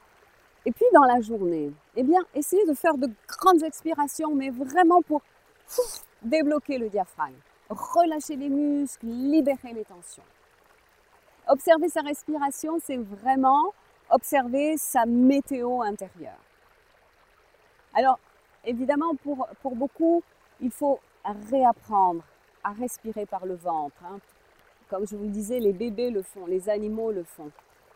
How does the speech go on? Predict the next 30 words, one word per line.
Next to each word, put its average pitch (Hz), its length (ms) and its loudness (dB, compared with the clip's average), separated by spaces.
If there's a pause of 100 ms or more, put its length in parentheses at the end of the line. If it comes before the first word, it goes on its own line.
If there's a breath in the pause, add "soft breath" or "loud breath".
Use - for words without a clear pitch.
Il, 247 180 -4 (180)
il 233 80 -10
va 262 80 -2
falloir 285 320 -4
apprendre, 269 320 -4 (800)
c'est - 280 -10
un 269 140 2
entraînement, 226 560 -4
il 175 80 -8
va 208 80 -8
falloir 240 320 -4
apprendre 269 400 -4 (460)
délicatement 269 800 -2
à 214 120 2
libérer 226 640 0
toute 190 140 -20
cette, - 380 -12
euh, 156 180 -10 (260)
sa, - 140 -20 (320)
sa - 160 -16
respiration. 165 760 -10 (440)
Le, 233 240 -6
le 254 160 0
but, 294 300 4
c'est 262 120 -4
vraiment 247 340 -4
de, 247 300 0 (440)
de 202 200 -6
dégager, 226 1040 0
de, 220 200 -2